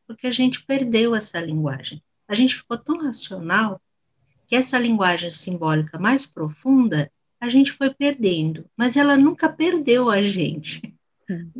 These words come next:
Speaker 1: mesmo na nossa consciência egóica. Ela envia sonhos. E nos sonhos, o Jung, ele viu muitas imagens que falavam de mitologia,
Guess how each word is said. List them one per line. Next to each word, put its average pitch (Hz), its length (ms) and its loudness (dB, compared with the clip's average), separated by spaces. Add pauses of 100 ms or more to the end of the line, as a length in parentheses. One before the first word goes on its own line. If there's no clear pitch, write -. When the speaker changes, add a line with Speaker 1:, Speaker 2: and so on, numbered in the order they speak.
(100)
Speaker 1:
mesmo 175 400 0
na 202 120 -2
nossa 190 340 -4
consciência 190 580 -2
egóica. - 600 -8 (540)
Ela 233 160 4
envia 254 340 4
sonhos. - 1000 -2 (840)
E 349 80 4
nos 392 240 2
sonhos, 208 1000 0
o 240 120 2
Jung, 277 580 6 (200)
ele 240 260 2
viu 202 260 2
muitas 254 500 2
imagens 180 920 0 (400)
que 269 100 -2
falavam 214 920 2
de 247 160 2
mitologia, 247 960 2